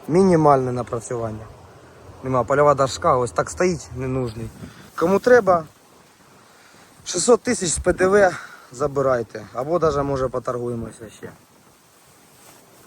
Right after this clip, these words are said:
Рама ціла, ніде нічого не согнуто, не лопне, лопнуте. Шланги, все цілісіньке.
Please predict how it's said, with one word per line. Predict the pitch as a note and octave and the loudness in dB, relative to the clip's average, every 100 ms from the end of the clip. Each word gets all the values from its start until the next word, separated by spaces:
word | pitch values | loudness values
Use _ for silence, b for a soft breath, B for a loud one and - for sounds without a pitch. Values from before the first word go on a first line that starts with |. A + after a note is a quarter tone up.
| - - - - - - - | -20 -20 -20 -20 -20 -14 2
Рама | D#3 F#3 D#3+ | 4 6 4
ціла, | - B3 B3 G3+ D#3 C#3+ | -2 -2 2 2 2 -2
ніде | D#3 E3 | -6 -4
нічого | D#3+ C#3+ D#3 | -4 -6 -6
не | D#3+ | -4
согнуто, | A3+ G#3 E3+ D3+ C#3+ | 0 0 0 -4 -6
не | D#3 | 0
лопне, | G#3 G3+ D3+ C#3 C3 b b b b b _ | 2 2 0 -8 -10 b b b b b _
лопнуте. | E3+ F#3 D3 C#3 C3 A#2+ A2+ _ _ b b b b _ _ | -2 -2 -2 -4 -4 -6 -10 _ _ b b b b _ _
Шланги, | - F3+ G3 D#3 | 0 4 6 4
все | C3+ F3+ | -2 -4
цілісіньке. | - D3+ E3 - C3 - | -6 -6 -8 -8 -8 -8